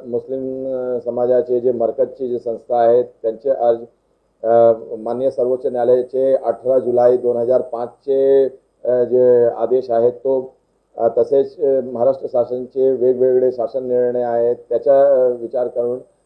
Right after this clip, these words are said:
आणि, अ, नाशिक शहर पोलीस आयुक्तालयाचे विशेष शाखाचे गोपनीय अहवाल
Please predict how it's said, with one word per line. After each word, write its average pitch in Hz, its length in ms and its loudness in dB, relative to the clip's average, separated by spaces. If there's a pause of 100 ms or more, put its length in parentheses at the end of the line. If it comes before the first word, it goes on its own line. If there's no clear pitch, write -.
(120)
आणि, 131 260 4
अ, 151 360 -2
नाशिक 123 340 -6
शहर 131 120 -2
पोलीस 127 320 -4
आयुक्तालयाचे 123 500 -2
विशेष 123 300 -10
शाखाचे 123 460 -6
गोपनीय 113 360 -4
अहवाल 113 380 2